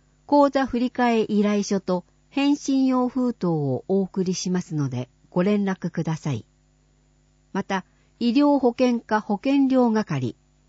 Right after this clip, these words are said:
区役所二階八番、および各出張所窓口では、キャッシュカード、一部金融機関に限ります。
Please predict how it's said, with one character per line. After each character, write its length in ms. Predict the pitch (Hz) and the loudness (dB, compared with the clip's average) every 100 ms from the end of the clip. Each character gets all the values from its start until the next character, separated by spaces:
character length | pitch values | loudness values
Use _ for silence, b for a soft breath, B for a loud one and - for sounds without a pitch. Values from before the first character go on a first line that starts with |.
| _ _ | _ _
区 80 | - | -4
役 240 | 233 247 - | -2 -2 -2
所 160 | 180 | 0
二 160 | 143 139 | 0 0
階 380 | - 147 120 - - | -2 -2 -4 -8 -6
八 280 | 123 - | -4 -2
番、 260 | 208 143 - _ _ _ _ _ _ _ | -2 -2 -4 _ _ _ _ _ _ _
お 80 | 190 | 0
よ 160 | 208 190 | 2 2
び 180 | 175 175 _ _ _ - | 0 -4 _ _ _ -4
各 300 | 294 - 226 | -4 -2 -4
出 260 | - 202 _ | -2 -4 _
張 240 | 262 254 | 0 2
所 140 | 240 214 | 2 0
窓 240 | 214 233 | 0 0
口 240 | 196 - | -2 -4
で 100 | 147 | -4
は、 240 | 139 123 - _ _ _ _ _ - | -2 -4 -8 _ _ _ _ _ -6
キ 120 | 214 | -4
ャ 20 | |
ッ 20 | |
シ 200 | 196 - | -4 -6
ュ 20 | 285 | -4
カ 220 | 262 226 | 0 0
ー 60 | |
ド、 200 | 156 135 - _ _ _ _ _ _ _ | -2 -6 -8 _ _ _ _ _ _ _
一 280 | 214 190 269 | -8 -4 -2
部 140 | 220 170 | -2 -2
金 300 | - 269 262 | 2 2 4
融 180 | 254 | 0
機 140 | - - | -2 -6
関 240 | 226 208 | -2 0
に 120 | 160 | 0
限 300 | 135 160 175 | -2 -2 0
り 100 | 165 | 0
ま 140 | 151 151 | 0 -2
す。 180 | - | -8